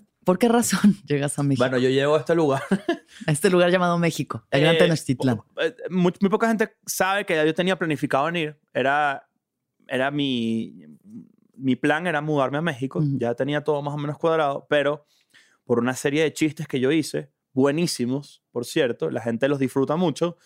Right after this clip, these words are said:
Speaker 2: pero yo era un target muy fácil para el gobierno de Venezuela, porque represento todas las cosas que no le gustan al gobierno y que le, le capitaliza muy fácil de odiar una figura como yo.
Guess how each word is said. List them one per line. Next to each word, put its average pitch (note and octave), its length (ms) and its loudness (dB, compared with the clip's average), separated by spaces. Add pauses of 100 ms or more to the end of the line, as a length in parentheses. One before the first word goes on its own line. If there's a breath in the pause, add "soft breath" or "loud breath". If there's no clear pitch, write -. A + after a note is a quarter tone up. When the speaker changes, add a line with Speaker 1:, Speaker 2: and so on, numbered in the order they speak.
(320 soft breath)
Speaker 2:
pero D3+ 500 0 (260)
yo C3 140 2
era C#3 120 2
un D3+ 100 -4
target D3+ 440 0 (140)
muy C3+ 320 -2
fácil D#3 560 -2
para B2 260 0
el A#2 80 -2
gobierno A#2 360 0
de D3+ 60 -2
Venezuela, D#3+ 600 -2 (760)
porque A#2+ 200 -2
represento B2 520 -2
todas C#3 180 0
las C#3 100 -4
cosas B2 260 -6
que - 100 -8
no A#2 120 -2
le B2+ 100 2
gustan E3 520 -2 (580 soft breath)
al A#2 160 -2
gobierno D3+ 560 0
y A#2+ 140 -8
que A#2 300 -4
le, A#2+ 280 -8
le A#2 220 -8
capitaliza B2+ 540 -2
muy C#3+ 160 -2
fácil C#3+ 460 -4
de C3 80 2
odiar A#2+ 280 0
una C#3 140 -4
figura B2+ 260 0
como D3+ 220 -2
yo. D#3+ 240 0